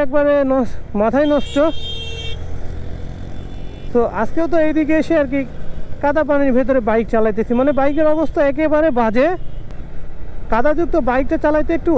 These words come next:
আনইজি ফিল হয়। আর ঈদে তো নগর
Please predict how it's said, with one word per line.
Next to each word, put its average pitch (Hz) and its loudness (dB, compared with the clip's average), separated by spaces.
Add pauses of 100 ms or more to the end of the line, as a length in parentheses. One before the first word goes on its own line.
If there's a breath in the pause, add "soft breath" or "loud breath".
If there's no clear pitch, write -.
(180)
আনইজি 302 4
ফিল 226 4
হয়। 165 0 (3000)
আর 220 -2 (120)
ঈদে 311 0
তো 330 0 (140)
নগর 254 2